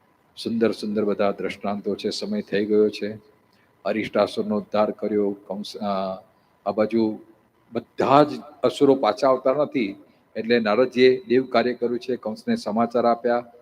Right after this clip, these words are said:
કે ભાઈ, આ ગોકુળ વૃંદાવનમાં છે ને, એ તારો કાળ છે. જ્યારે કંસને ખબર પડી, ફરી આ વસુદેવને દેવકીને કેદખાનામાં મોકલ્યા છે, અક્રૂરજીને મોકલ્યા છે, કારણ કે અક્રૂરજી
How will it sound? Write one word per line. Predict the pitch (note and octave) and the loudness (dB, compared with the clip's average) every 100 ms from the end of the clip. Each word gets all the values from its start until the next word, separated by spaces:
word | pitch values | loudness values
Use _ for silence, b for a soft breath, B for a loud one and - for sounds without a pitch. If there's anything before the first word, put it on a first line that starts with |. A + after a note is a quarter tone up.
| _ | _
કે | G#2+ | -8
ભાઈ, | G#2+ A#2 C3+ C3 b b | -2 0 0 -2 b b
આ | G2+ A2+ | -4 -2
ગોકુળ | A2 G#2+ A2+ B2+ A#2 | -4 -4 -2 0 0
વૃંદાવનમાં | A2 A2+ A#2 A#2+ B2 B2 | 0 0 0 0 -2 -6
છે | A#2+ D3 | -2 -2
ને, | C#3+ B2 B2 | -2 -4 0
એ | B2+ | -2
તારો | - A2 A#2 | 2 2 2
કાળ | A2+ G#2+ A#2+ | 2 2 2
છે. | - B2+ C#3+ - _ _ _ _ _ _ _ _ | 0 -4 -4 -6 _ _ _ _ _ _ _ _
જ્યારે | - A#2 B2 | -2 2 2
કંસને | A#2+ G#2+ A#2 - | 2 -4 -6 -6
ખબર | A#2 A2+ A#2+ | -4 2 2
પડી, | C3 - C3 D3 D3+ - _ - | 2 2 2 2 -4 -18 _ -6
ફરી | A#2 B2+ A#2+ - _ _ | 0 2 0 -8 _ _
આ | A2+ A#2 | 0 2
વસુદેવને | A2+ G#2+ - C3+ B2+ B2+ | 2 0 0 0 2 0
દેવકીને | A2+ A2 A2+ A#2+ A#2+ | 2 2 2 -2 -2
કેદખાનામાં | A2+ A#2+ - B2 B2+ | 0 -2 0 -2 0
મોકલ્યા | B2 C3+ C3 | -2 2 2
છે, | C3 C#3 C#3 - _ - | 2 0 0 -8 _ -16
અક્રૂરજીને | - B2 A#2+ A2+ B2 | -8 -2 0 0 0
મોકલ્યા | A2+ A2+ - C3 | 0 -4 -2 0
છે, | C3 C3+ C3+ | 0 -2 -4
કારણ | _ _ A2+ | _ _ -8
કે | A2+ B2 | -4 -2
અક્રૂરજી | A2 - A#2+ B2+ A2+ C#3 C#3+ | -4 -6 -4 -4 0 0 0